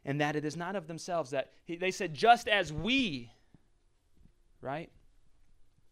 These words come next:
"Just as God, God has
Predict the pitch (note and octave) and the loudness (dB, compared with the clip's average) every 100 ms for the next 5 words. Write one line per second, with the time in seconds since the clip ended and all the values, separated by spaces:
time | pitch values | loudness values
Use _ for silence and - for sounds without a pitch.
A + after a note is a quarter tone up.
0 | _ _ _ - - - _ - - - | _ _ _ -20 -20 -20 _ -20 -20 -20
1 | - - - _ _ - - _ _ _ | -20 -20 -20 _ _ -20 -20 _ _ _
2 | - F#3+ G3 G3+ D3+ F3+ F3+ - - D3+ | -6 -4 -2 -4 0 2 2 0 -4 0
3 | E3+ F3+ E3 | 2 2 0